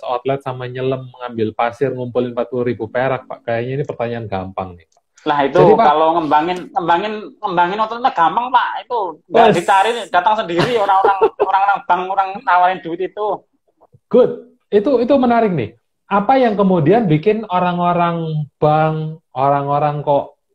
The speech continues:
Speaker 1: eh, nawarin sendiri, Pak,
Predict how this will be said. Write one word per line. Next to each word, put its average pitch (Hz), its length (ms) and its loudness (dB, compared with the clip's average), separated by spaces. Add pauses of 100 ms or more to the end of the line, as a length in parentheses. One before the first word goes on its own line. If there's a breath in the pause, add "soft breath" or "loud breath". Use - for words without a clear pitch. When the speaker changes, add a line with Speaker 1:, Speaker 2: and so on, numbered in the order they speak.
(140)
Speaker 1:
eh, 131 580 -4 (920)
nawarin 180 480 2
sendiri, 170 400 2
Pak, - 240 -8